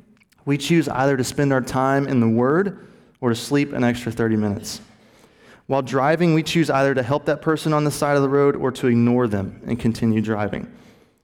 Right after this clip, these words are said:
While eating lunch with a friend or coworker, we choose either to bring Jesus into the conversation because we know they don't know Jesus, or we choose to hide him away.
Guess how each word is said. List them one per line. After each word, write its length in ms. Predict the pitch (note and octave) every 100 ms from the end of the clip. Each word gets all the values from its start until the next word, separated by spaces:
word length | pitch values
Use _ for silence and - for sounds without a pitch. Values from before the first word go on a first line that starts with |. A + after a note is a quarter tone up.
| _ - -
While 180 | B2+ C3
eating 260 | D3+ D3+ C#3+
lunch 240 | D#3+ E3
with 120 | D#3
a 40 | C3+
friend 400 | C#3 D3+ D#3+ D3
or 80 |
coworker, 560 | B2+ - C#3+ D3+ D3+ D3+
we 140 | C#3+
choose 300 | C#3 - C#3
either 240 | C3+ C3 C3+
to 80 | B2
bring 400 | B2+ C#3 F3 F3+
Jesus 400 | F3 F3 E3 D#3+
into 160 | F3
the 100 | E3
conversation 800 | E3 D#3+ D#3 D3+ D#3 D#3 F#3+ F#3+
because 320 | - A#2+ A#2+
we 80 | A2+
know 160 | A#2 B2
they 100 | B2+
don't 180 | C3
know 120 | C#3 B2
Jesus, 500 | B2 C#3 D#3+ - - - - _ _ _ _ _ _ _ _ _
or 80 | B2+
we 100 | A#2+
choose 240 | A#2 B2 A2+
to 80 |
hide 240 | A2 A2 A2
him 400 | G#2 G2+ - -
away. 360 | - G#2+ F#2+